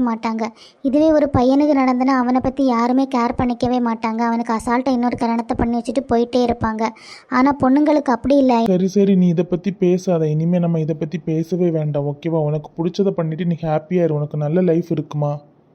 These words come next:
Speaker 1: எங்க ஆஃபீஸ்ல ஒருத்தங்களுக்கு தெரிஞ்சிருமோ, அதனால ஃபுல் ஆஃபீஸுக்கும் பரவி என்னை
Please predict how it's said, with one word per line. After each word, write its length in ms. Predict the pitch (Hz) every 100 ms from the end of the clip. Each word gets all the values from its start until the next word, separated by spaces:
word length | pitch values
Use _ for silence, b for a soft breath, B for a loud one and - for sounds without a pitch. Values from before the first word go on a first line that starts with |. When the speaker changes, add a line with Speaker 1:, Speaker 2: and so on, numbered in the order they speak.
| _ _ _ _
Speaker 1:
எங்க 320 | 277 277 320 339 311
ஆஃபீஸ்ல 440 | 294 330 320 320 311
ஒருத்தங்களுக்கு 500 | 269 269 302 294 294 311
தெரிஞ்சிருமோ, 520 | 269 277 269 269 262 269 247 B _ 269
அதனால 300 | 285 302 311
ஃபுல் 240 | 311 311 311
ஆஃபீஸுக்கும் 520 | 285 285 302 302 311 277
பரவி 300 | 269 262 294
என்னை 120 | 269